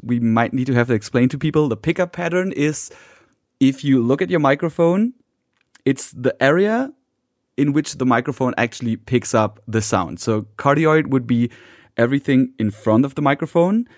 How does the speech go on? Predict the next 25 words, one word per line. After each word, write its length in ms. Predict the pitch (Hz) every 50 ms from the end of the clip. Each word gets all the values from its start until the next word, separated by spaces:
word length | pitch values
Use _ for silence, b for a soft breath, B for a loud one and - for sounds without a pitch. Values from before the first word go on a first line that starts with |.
| b b b b b b b b _ _
Uh, 340 | - 117 120 120 113 113 107
there's 300 | 85 117 117 113 - -
a 80 | 117 107
pattern 340 | - 120 117 113 131 123
called 240 | 120 - 120 110 104 -
omni, 440 | - 113 120 139 151 165 190 202 214
which 380 | - - 113 107 - - - - _ _ _ _ _ _ _ _ _
by 140 | - 104 104
the 100 | 101 104
name 240 | 104 101 104 104 101
just 240 | 104 104 - -
picks 220 | - - 123 - -
up 140 | 110 - -
everything 500 | - 110 110 110 110 120 113 - 123 117
around 300 | 113 107 104 107 117 131
it. 140 | 135 160 - -
And 140 | 110 113
then 160 | 110 117 123 131
we 100 | 120 117
have 220 | 117 110 107 107
the 80 | 113 104
pattern 320 | - - 113 113 113 113
called 340 | 104 - 107 107 98 - -
figure 380 | - - - 123 113 110 107 -
eight, 300 | - 113 127 185 202